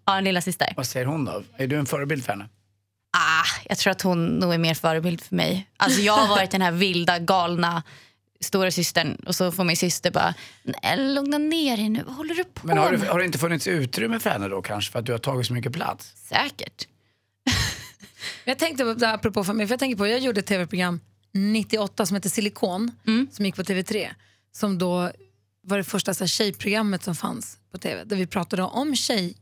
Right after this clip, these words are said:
Speaker 3: med tjejer om tjejgrejer.
Speaker 1: Mm.
Speaker 3: Och det var allt från smink och mode till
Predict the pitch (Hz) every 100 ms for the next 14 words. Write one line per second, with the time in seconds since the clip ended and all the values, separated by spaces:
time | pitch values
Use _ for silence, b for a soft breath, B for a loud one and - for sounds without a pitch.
0 | - 220 330 269 202 180 - 196 175 185
1 | 175 185 175 - - 214 233 B _ 190
2 | 220 247 240 - 196 175 175 - - 202
3 | 190 196 185 175 175 170 180 170 165